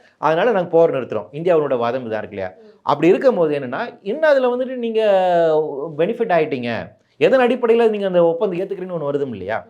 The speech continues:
எழுபதுகள்ல நைன்டீன் செவன்ட்டி ஒன் அந்த வார் அப்போ வந்துட்டு சரண்டருக்கு அவன் கையெழுத்து போடுறாரு இல்லைங்களா? பாகிஸ்தான் ஜெனரல் வந்து சைன் பண்ணிட்டு பங்களாதேஷ்ங்கிற ஒரு நாடு வந்து உருவாக்கப்படுகிறது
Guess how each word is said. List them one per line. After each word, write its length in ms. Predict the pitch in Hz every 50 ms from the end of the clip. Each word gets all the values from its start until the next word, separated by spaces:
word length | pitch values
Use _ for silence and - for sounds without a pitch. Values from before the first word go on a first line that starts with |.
| - _ _ _ _ _ _ _ _ - 139 117 113 - -
எழுபதுகள்ல 640 | 165 165 175 214 240 233 220 220 214 220 - - - _ _ _ _ _ _ _ - _ -
நைன்டீன் 280 | 127 135 151 170 196 202 180
செவன்ட்டி 260 | 180 175 175 175 185
ஒன் 100 | 180 180
அந்த 320 | 175 135 135 170 196 202 190
வார் 260 | 151 147 147 165 160
அப்போ 280 | 147 - - 110 104 95
வந்துட்டு 320 | 92 92 - 123 202 254 - - _ _ _ _ - 175
சரண்டருக்கு 320 | 170 208 233 233 226 233
அவன் 180 | 254 247 247 240
கையெழுத்து 420 | 233 220 226 269 254 247 196 165
போடுறாரு 240 | 139 127 107 87 80 - - _ _ _ _ _ _ -
இல்லைங்களா? 260 | 135 151 165 185 185 -
பாகிஸ்தான் 500 | - 139 165 170 190 175 - 208 190 185
ஜெனரல் 380 | 180 175 147 147 156 170 202
வந்து 180 | 185 175 180 - -
சைன் 240 | 165 156 160 165 160
பண்ணிட்டு 480 | 156 147 139 131 131 - 302 277 - - - - -
பங்களாதேஷ்ங்கிற 500 | 147 160 175 185 190 190 185 185 170 175
ஒரு 120 | 185 165
நாடு 260 | 160 160 190 233 233
வந்து 160 | 208 208 226
உருவாக்கப்படுகிறது 720 | 214 208 220 233 233 233 196 147 135 123 110 104 95 90